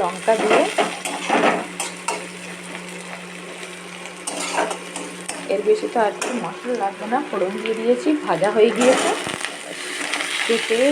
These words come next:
ধুয়ে রাখা দিয়ে দিলাম সবজি। এরপর থেকে দেবো লবণ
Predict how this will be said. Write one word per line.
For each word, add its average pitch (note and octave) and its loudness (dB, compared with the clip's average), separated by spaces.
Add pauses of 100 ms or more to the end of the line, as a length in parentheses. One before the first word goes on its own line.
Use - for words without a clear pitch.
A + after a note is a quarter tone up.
(420)
ধুয়ে G#3 2 (100)
রাখা A#3+ 2 (1400)
দিয়ে A3 2
দিলাম A3 2 (340)
সবজি। F3+ 0 (1300)
এরপর G3 0 (100)
থেকে A3 2
দেবো A3+ 4 (120)
লবণ F#3+ 4